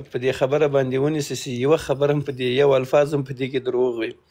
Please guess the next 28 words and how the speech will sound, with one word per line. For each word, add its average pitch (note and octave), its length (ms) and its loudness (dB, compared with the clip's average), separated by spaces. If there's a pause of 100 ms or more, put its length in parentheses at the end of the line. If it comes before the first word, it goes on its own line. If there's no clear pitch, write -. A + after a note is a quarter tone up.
(500)
د D#3 100 4
ملګرو F3+ 340 4
سره G#3+ 180 4
دی A#3 160 2
هم A#3+ 80 0
راغلی A3 280 4
و، G#3 60 6
د F#3+ 160 0
ما G#3+ 80 4
بل G3+ 180 0
ملګری G3 400 2
دی F#3+ 160 4
حاجي D3+ 240 0
ده، F#3 220 4
نو E3 140 0 (440)
دی C#3+ 140 4
له C#3 200 2
هغو D3 240 0
سره D#3 140 -2
راغلی D3+ 320 2
و، C#3+ 120 -2
د - 80 -4
هغو C#3+ 220 0
په - 40 -12
شناخت D3 360 -2
باندې. C3+ 300 -2 (640)
نو B2+ 80 -2
په A#2+ 100 -4